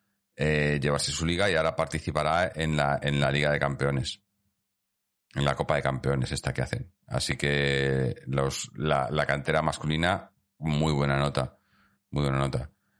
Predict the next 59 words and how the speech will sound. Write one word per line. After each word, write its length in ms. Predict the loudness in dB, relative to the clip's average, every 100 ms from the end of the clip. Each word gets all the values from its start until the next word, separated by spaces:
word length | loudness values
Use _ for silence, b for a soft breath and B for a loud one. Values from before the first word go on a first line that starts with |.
| _ -4
Eh, 220 | 0 0
Jader 260 | 2 0 2
Sanz 200 | 0 0
dice, 180 | 0 2
lo 100 | 2
de 120 | 2
que 80 | 0
el 40 |
Trampas 280 | 0 0 0
haya 80 | 0
entrado 220 | 2 2
en 40 |
el 80 | 0
fútbol 200 | 0 0
femenino 300 | 2 2 2
para 220 | 2 2
emponzoñar 720 | 2 0 -2 0 0 2 4
y 80 | 2
en-, 140 | 0 2
y 140 | 2
empezar 420 | 2 0 0 2
a 60 | 2
trampear 380 | 0 0 0 2
con 100 | 0
los 120 | 0
árbitros 240 | 2 2
de 60 | 2
la 60 |
liga, 300 | 2 2 2 B B B B B _
<laughs> 240 | -2 -2 -2
pues 180 | -2 0
pronto 220 | 0 2
empezamos. 480 | 0 2 2 2 2
Lo 100 | 0
del 140 | 2
penalti 400 | 2 2 0 0
de 80 | 2
hoy 60 | 2
ha 60 |
sido 160 | 2 0
de 40 |
traca, 240 | 0 0 -2
totalmente. 640 | 0 0 2 0 -4 -8 B -12 B B -4
Eh, 100 | 0
lo, 240 | 2 0 0
yo 100 | 0
no 120 | 2
sabía 240 | 2 2
la 100 | 2
semana 260 | 2 2 2
pasada 200 | 2 2
que 60 | 2
nos 120 | 2
dijisteis 460 | 2 2 2 2
que 120 | 0 0
tenía 400 | 2 2 2 0
que, 600 | 2 2 2 0 -2 b b b _ -2
que 180 | -2
la, 560 | 2 2 2 2 0 -2